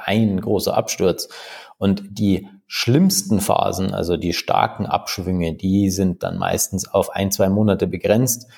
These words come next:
Es kann natürlich sein, dass der Trend sich dann etwas länger fortsetzt, aber prinzipiell ist es nicht so, dass das einfach von jetzt auf gleich ins Bodenlose stürzt, sondern das ist ein Prozess.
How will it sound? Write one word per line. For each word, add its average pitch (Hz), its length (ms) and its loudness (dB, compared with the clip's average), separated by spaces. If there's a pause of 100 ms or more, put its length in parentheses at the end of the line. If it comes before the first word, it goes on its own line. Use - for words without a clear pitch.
(220)
Es - 120 -14
kann 98 180 0
natürlich 95 280 2
sein, 92 200 2
dass 85 220 0
der - 180 -4
Trend 117 420 2
sich 98 220 -2
dann 90 140 -2
etwas 85 320 0
länger 87 260 0
fortsetzt, - 720 0
aber 87 440 2 (240)
prinzipiell 98 1080 0
ist 95 140 -2
es 92 140 2
nicht 101 260 0
so, 92 160 0
dass 95 220 2
das - 180 -2
einfach - 300 -6 (120)
von 90 300 -2
jetzt 95 280 0
auf 90 140 0
gleich 92 300 -2
ins 87 180 -8
Bodenlose 98 640 2
stürzt, 101 340 0
sondern 95 160 2
das 87 160 0
ist 90 140 -6
ein 90 80 -6
Prozess. 104 580 0